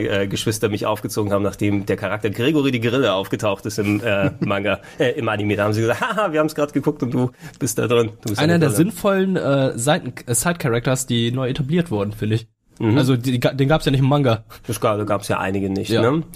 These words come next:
Speaker 1: Ähm, um nochmal auf die, auf die frühen Sachen da so zurückzugehen, auch, was ich auch erst im Nachhinein gemerkt habe, man hat natürlich aus der ganzen Legende, aus dem das Ganze entsponnen ist, es basiert ja auf der, also die, die Legende des Affenkönigs, Monkey
Speaker 2: Mhm.
Speaker 1: King.
Speaker 3: Genau, Journey
Speaker 1: Ja,
Speaker 3: to the West.
Speaker 1: Jour-, Journey to the West, dieses typische,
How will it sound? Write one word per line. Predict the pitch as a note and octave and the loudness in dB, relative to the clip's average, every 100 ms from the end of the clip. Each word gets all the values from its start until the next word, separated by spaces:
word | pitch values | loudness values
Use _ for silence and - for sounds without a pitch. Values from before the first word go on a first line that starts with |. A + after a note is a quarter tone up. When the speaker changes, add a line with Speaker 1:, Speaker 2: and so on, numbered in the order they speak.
| - _ _ _ | -20 _ _ _
Speaker 1:
Ähm, | B2+ A#2 C3+ | 0 0 0
um | |
nochmal | C3 C#3+ C#3 | 0 2 0
auf | |
die, | - C#3 | 2 2
auf | A#2+ | 0
die | C3 | -2
frühen | - D#3+ E3 | 2 4 4
Sachen | D#3 D3+ | 2 0
da | C3+ | -2
so | B2+ | -2
zurückzugehen, | B2+ B2 B2+ - B2 B2 | -4 -2 -2 0 0 0
auch, | G#2+ B2+ - - | 2 0 -2 -6
was | B2+ A#2 | -4 0
ich | B2+ | 0
auch | C3 | 0
erst | E3 D3 | 0 0
im | C3 | 0
Nachhinein | C3 C3+ C3 | 2 0 0
gemerkt | A#2+ A#2 A#2+ | 0 0 0
habe, | A#2 | 2
man | A2 A2 | 2 0
hat | C#3 | 0
natürlich | C3+ - B2 A#2 - | -2 0 -2 -2 -2
aus | G#2 G#2+ - - - - | -2 -2 -4 -12 -20 -4
der | A2+ | 0
ganzen | G#2+ A2+ - | 0 0 0
Legende, | G#2+ G2+ B2+ B2 | 0 2 0 0
aus | G#2+ | 0
dem | A2 G#2 | 0 0
das | G2+ | 0
Ganze | G#2 G#2 | 0 0
entsponnen | G2+ - G2+ A2 | -2 -2 0 0
ist, | G#2 | 0
es | - | -2
basiert | G#2+ G2 A#2 - | -2 0 0 0
ja | G2 | 0
auf | G2+ | 0
der, | A2+ G2+ G2 - - C3 | 0 2 2 -2 -8 -2
also | G#2+ | 0
die, | A2+ G#2+ | 0 -2
die | A2+ G#2+ G#2+ - - | 0 0 -2 -6 -4
Legende | C3 A2+ A#2+ A2+ | -2 0 0 -2
des | A#2+ | -2
Affenkönigs, | C3 D#3 D#3 D3+ C3+ | -2 0 2 2 2
Monkey | A#2+ C#3+ | -2 0
Speaker 2:
Mhm. | D3 | 0
Speaker 1:
King. | C#3+ D3 D3 | 2 4 4
Speaker 3:
Genau, | D3 G#2+ | 2 2
Journey | G#2 A#2+ A#2+ | 2 2 2
Speaker 1:
Ja, | |
Speaker 3:
to | B2 A2+ | 2 0
the | G#2 | 0
West. | A2+ B2+ B2+ | 2 2 2
Speaker 1:
Jour-, | B2+ | 2
Journey | B2 B2 | 2 0
to | A#2 | 0
the | G#2+ | 2
West, | B2 B2+ | 2 0
dieses | A2 G#2 - | -2 -4 -2
typische, | B2+ A2+ A2 B2 A2 | -2 0 0 2 2